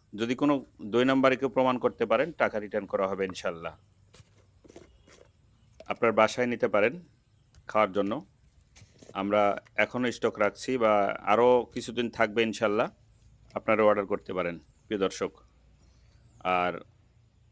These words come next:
আমার এই নাম্বার WhatsApp, ইমো আছে, সেখানে নক করতে পারেন বাংলাদেশের যে কোনো জায়গা থেকে। আজ এ পর্যন্ত, প্রিয় দর্শক। দেখা হবে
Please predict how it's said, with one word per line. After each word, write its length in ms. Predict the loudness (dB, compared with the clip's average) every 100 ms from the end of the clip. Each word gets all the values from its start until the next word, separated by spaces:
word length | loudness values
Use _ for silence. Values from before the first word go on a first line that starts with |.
| _ 0
আমার 220 | 4 6
এই 80 | 4
নাম্বার 240 | 4 4
WhatsApp, 400 | 4 2 0 -4
ইমো 160 | 0 0
আছে, 220 | 0 -4
সেখানে 340 | -8 -4 -2
নক 180 | -2 -2
করতে 260 | -4 -4 -2
পারেন 280 | -2 -4 -10 _ -8
বাংলাদেশের 380 | -4 -2 -4 -4
যে 100 | -4
কোনো 200 | -4 -2
জায়গা 200 | 0 0
থেকে। 280 | -4 -10 -12 _ _ _ _ _ _ 2
আজ 200 | 4 4
এ 40 |
পর্যন্ত, 400 | 2 0 0 0
প্রিয় 220 | -2 0
দর্শক। 400 | 0 -2 -6 -10 -16 _ _ _ _ _ _ _ _ _ _ _ _ _ _ _ _ _ _ -2
দেখা 280 | 0 2
হবে 260 | 2 2